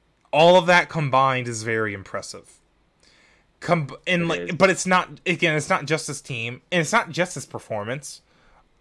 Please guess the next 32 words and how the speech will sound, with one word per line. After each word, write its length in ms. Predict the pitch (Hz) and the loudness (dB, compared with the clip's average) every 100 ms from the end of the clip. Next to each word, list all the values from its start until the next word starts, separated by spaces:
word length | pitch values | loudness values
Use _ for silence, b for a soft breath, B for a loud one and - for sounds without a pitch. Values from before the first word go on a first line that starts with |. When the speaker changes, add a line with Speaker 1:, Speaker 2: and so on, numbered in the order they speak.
| _ _ _ | _ _ _
Speaker 1:
It 280 | 170 160 - | 2 2 2
is 260 | 160 156 | 0 0
the 120 | - 143 | -2 -6
fact 500 | - 131 127 - - | 0 2 2 -4 -2
that 360 | 123 113 117 _ _ _ _ _ _ | 0 0 -6 _ _ _ _ _ _
he 200 | 156 151 | -6 -2
had 200 | 147 175 | 2 2
a 60 | |
performance 540 | 165 151 147 139 127 - | 2 -10 -6 -4 -4 -4
like 180 | 123 - | -4 -2
this 240 | 123 - | -6 -6
while 320 | 120 139 170 | 0 4 4
making 320 | 180 160 131 113 | 2 -4 -6 -8
headlines, 580 | 117 113 107 110 107 | -6 -2 -4 -4 -12
while 280 | 117 139 180 | -2 2 2
making 340 | 185 160 131 120 | 0 -6 -6 -6
news, 220 | 120 120 | -6 -6
while 680 | 107 120 180 220 165 170 - | -6 4 6 8 8 6 0
making 400 | 123 127 127 151 | -4 -2 -2 0
drivers 400 | 160 156 156 139 | 4 4 2 0
mad, 360 | 170 127 95 - _ _ b b b b - | 2 2 -2 -16 _ _ b b b b 0
while 360 | 127 180 226 | 6 10 8
having 340 | 208 170 147 131 | 8 4 4 0
a 60 | |
rough 280 | 120 127 - | 2 0 0
patch 280 | - 123 175 | 0 0 0
Speaker 2:
Mm-hmm. 100 | 131 | -8
Speaker 1:
in 80 | 110 | -10
the 80 | |
season. 400 | 107 - 104 131 | -12 -12 -10 -8
Who 180 | 143 143 | -6 -6
didn't? 400 | 143 104 107 139 | -6 -6 -10 -16